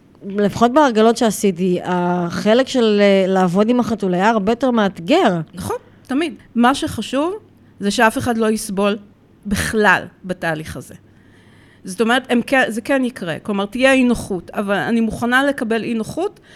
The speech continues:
Speaker 2: ואני לא מוכנה לעבור את השלב הזה של האי נוחות, כי זה ישרוף לי את התהליך. הרי מה שאני רוצה
Speaker 1: תני
Speaker 2: ליצור
Speaker 1: דוגמאות רגע למצבים כאלה.
Speaker 2: אוקיי. תראי, אה, הרבה פעמים אני מגיעה לאיזה מישהו שניסה לעשות לבד,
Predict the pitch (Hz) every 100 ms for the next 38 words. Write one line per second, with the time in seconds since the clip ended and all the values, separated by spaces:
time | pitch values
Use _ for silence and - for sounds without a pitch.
0 | - - 220 220 220 226 269 254 240 220
1 | 214 208 214 208 214 202 196 190 185 190
2 | 180 196 202 339 403 - - - 240 208
3 | 233 208 - - 233 202 247 247 262 247
4 | 220 208 180 180 151 - - - _ -
5 | - - 208 247 285 330 285 214 202 233
6 | 214 269 254 262 233 220 214 196 202 190
7 | 196 196 190 190 190 185 190 185 185 190
8 | 185 147 - - - - - - - -
9 | - 262 233 175 - - _ _ _ -
10 | 214 214 202 196 - - 214 202 269 294
11 | 277 269 247 233 214 202 226 233 226 202
12 | 208 247 277 254 208 190 - 220 214 220
13 | 208 190 220 254